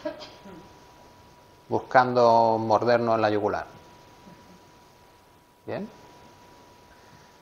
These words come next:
Luego, si no entendemos que, según avanzo y voy realizando los desbloqueos, mi subconsciente va a funcionar de otra manera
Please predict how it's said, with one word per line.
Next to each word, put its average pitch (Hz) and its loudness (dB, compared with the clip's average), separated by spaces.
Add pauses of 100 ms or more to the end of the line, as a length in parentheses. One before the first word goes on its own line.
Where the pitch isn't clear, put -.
(400)
Luego, 151 10
si - 0
no 190 4
entendemos 208 2
que, 156 2 (1000)
según 147 4
avanzo 156 4 (500)
y 123 0
voy 139 6
realizando 147 4
los 101 -6
desbloqueos, 104 0
mi 120 -8
subconsciente 123 -2
va 127 6
a - 2
funcionar 107 -4
de 131 0
otra 131 2
manera 127 0